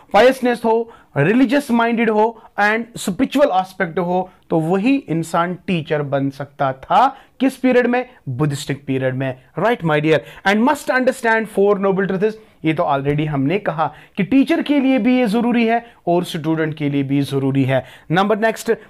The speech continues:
must follow eightfold path। तो हाँ, you cannot, you cannot make your students to understand eightfold path unless and until you have the understanding। तो अगर एक टीचर को जरूरी होता है कि इसको भी ये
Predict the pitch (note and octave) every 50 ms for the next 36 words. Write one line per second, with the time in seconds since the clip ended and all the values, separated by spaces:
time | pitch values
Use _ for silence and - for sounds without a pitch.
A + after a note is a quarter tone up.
0 | _ - F4 F#4 F4+ D4 - - C#4+ - - C4+ B3+ B3+ C4 C4 C4 A#3+ A#3+ A3+
1 | A#3+ - A3 A3 A3+ G#3 F#3 G#3 G3+ G3 G3 G#3 - - _ _ _ - - -
2 | - - _ D#4 D4 B3+ - - D4 D#4+ C#4+ F#3 C#3+ - - - - _ A3+ G#3+
3 | C#4 E4+ F4+ - - - C4+ C4+ C4+ C4+ C4+ C#4+ D4 D4+ C#4 C4 A#3 C#4+ D4 A#3+
4 | - C4+ C4 B3+ B3+ C4+ C#4+ B3 B3 A3 G#3+ A3 A3+ B3+ C4+ C#4+ C4+ - G#3+ A#3
5 | C4+ C4+ C4 - - - B3+ C#4 C#4 A3+ B3 B3 B3 G#3 A#3+ - - A#3+ A3 A3
6 | A3 G#3+ - A3+ A3 G#3+ G#3 G3+ G3+ F#3+ E3 F3 F#3+ F#3+ F3+ E3+ D#3+ E3 D3 C3
7 | - - - _ - F#3 G#3 G#3+ A3 G#3+ G#3+ G#3 G3 F#3 F#3 F#3 D3+ F#3+ F#3 E3+
8 | E3 E3+ E3+ D#3 D#3+ D#3 D3 D3 C#3 C3+ C3 B2 - - B2 A2+ G#2+ A2 G#2+ -
9 | _ _ _ _ _ _ - - - - - - _ - D4 - - A3 A#3+ A#3
10 | C#4+ D#4 D4+ G#3 - C#4 C#4+ D4+ D4 - E4+ E4+ D#4 - - D#4+ E4 C4+ F#3+ C3+
11 | D#3 G3 G#3 G#3+ A#3+ B3 D4+ E4+ E4 D4 C4 B3 F#3+ B3 A#3+ B3 B3+ B3+ G#3 C#4
12 | - - C4+ A3+ - - D4+ D4 D4 A#3 C#4+ D4 D4+ C#4+ C#4 D4+ D#4